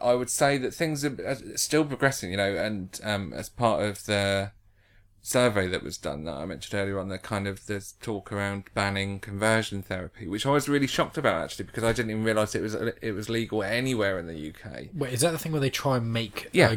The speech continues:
Speaker 2: ga-, gay
Speaker 1: Yeah, yeah.
Speaker 2: children straight, well, as in,
Speaker 1: So
Speaker 2: what,
Speaker 1: that, so
Speaker 2: take
Speaker 1: that,
Speaker 2: them to camps, uh, that sort
Speaker 1: Yeah,
Speaker 2: of thing?
Speaker 1: or you could go and see a counsellor who, who will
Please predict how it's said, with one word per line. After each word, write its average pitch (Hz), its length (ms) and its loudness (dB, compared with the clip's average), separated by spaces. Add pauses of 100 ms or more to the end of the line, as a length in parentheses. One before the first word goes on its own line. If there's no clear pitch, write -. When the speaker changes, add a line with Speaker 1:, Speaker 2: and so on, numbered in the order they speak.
Speaker 2:
ga-, - 240 0 (420)
gay 120 140 2
Speaker 1:
Yeah, 127 220 6
yeah. 135 140 8
Speaker 2:
children 110 280 2
straight, 117 300 0
well, 117 100 0
as 120 80 4
in, 123 80 4
Speaker 1:
So 131 60 4
Speaker 2:
what, 135 80 6
Speaker 1:
that, - 80 -6
so - 80 0
Speaker 2:
take 147 80 2
Speaker 1:
that, - 60 2
Speaker 2:
them 139 80 0
to 135 100 6
camps, 127 640 2
uh, - 160 -8
that 113 180 0
sort - 140 4
Speaker 1:
Yeah, 190 120 8
Speaker 2:
of 196 80 8
thing? 147 80 8
Speaker 1:
or 175 80 8
you 175 80 2
could - 120 -12
go 147 140 6
and 147 100 4
see 143 120 2
a 123 60 2
counsellor 127 540 2
who, 120 320 2
who 117 200 2
will 107 340 0